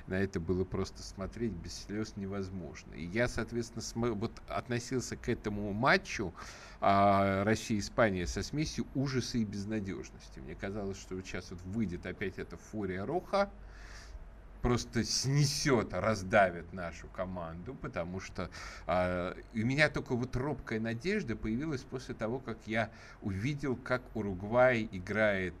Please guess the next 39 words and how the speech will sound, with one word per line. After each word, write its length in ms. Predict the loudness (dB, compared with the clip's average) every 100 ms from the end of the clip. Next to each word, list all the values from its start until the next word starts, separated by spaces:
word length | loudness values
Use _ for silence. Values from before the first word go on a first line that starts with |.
| -2 -2
эм, 480 | -2 -2 0 -2 -4 -10 -10 -12
с, 420 | -12 -14 -14 -14
с 40 | -12
кем 160 | -8 -6
они 160 | -6 -10
там 180 | -10 -12 -12
играли-то? 500 | -10 -10 -12 -16 -16
С 100 | -14
Португалией 640 | -12 -8 -2 2 4 2
они 240 | -2 -4 -4
играли. 400 | -2 -2 -2 -6 -10 -10 -8
И 60 |
просто 360 | 2 2 2 4
разнесли 640 | 4 4 0 -2 0 2
их 140 | 2
тоже 260 | 0 -2 -2
на 120 | -4
куски, 420 | -6 -8 -6 -2 0
когда 460 | 0 0 4 2 2 -6 4
Рональду 560 | 6 10 10 8 6
ничего 300 | 0 -2 -2
не 120 | -2
сделал, 380 | -4 4 6 8
и 60 | 6
я 140 | 4
понял, 360 | 2 0 0 0
что 180 | -2 0
наши 280 | 0 0
проиграли 560 | -2 0 0 4 4 4
Уругваю 680 | 0 0 0 2 4 4 4
не 80 | -2
потому, 400 | 0 0 0 0
что 180 | -4
наши 320 | -2 -2 -2 -8
такие 340 | -14 -12 -12
слабые 500 | -10 -4 -4 -4 -10 -14
на 80 | -12
самом 380 | -12 -10 -10 -10
деле, 180 | -10